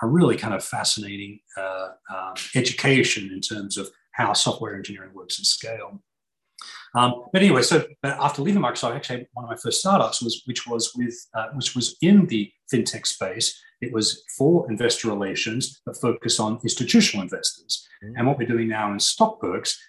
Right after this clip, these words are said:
Speaker 1: is for investor relations focused on retail investors, which is very topical given the, the shift in the market over the last few years. And so, you know, in between there, I was also the C T O for a,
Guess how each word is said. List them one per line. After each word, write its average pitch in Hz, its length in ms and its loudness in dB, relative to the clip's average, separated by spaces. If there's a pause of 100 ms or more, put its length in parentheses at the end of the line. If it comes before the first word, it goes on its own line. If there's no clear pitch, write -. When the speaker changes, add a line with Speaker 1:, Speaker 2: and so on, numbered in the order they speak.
(160)
Speaker 1:
is 113 300 2
for 123 340 -2
investor 107 360 -6
relations 104 400 -4
focused 104 400 -6
on 104 200 0
retail 127 420 4
investors, 92 500 -6
which - 120 -18
is 101 80 -18
very 101 160 -14
topical - 540 0
given 95 300 -12 (300)
the, 95 180 -8
the - 60 -18
shift - 280 -2
in 101 60 -6
the 92 80 -4
market 113 360 -2
over 90 120 -14
the 90 100 -18
last - 320 -8
few 92 140 -16
years. - 440 -12 (360)
And 117 80 2
so, 120 320 6 (120)
you 127 80 2
know, 117 160 2
in 139 160 4
between 165 320 4
there, 135 160 2
I 123 60 4
was 120 140 0
also 139 240 0
the 113 40 -6
C 117 200 -6
T - 180 -6
O 113 80 -2
for 110 220 -6
a, 107 40 -4